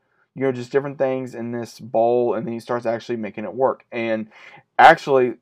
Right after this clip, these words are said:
you know, Linguini, he takes the, uh, the praise for it, and what's so funny is he's like, "Uh,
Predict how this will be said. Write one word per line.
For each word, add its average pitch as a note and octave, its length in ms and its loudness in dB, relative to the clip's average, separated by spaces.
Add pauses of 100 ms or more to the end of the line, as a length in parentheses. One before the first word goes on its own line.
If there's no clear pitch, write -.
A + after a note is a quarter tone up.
(200)
you B2 160 -8
know, A2+ 440 -4
Linguini, C#3 420 -6
he E3 80 -8
takes C#3+ 340 0
the, B2 340 -6
uh, A#2+ 440 0 (360)
the B2 80 -8
praise B3+ 420 2
for A2 360 0
it, - 120 -6
and B2+ 140 -8
what's C3+ 160 0
so A#2+ 120 -4
funny E3+ 420 -4 (500)
is C#3 340 6
he's C#3+ 120 -10
like, C3+ 200 2
"Uh, C3 540 8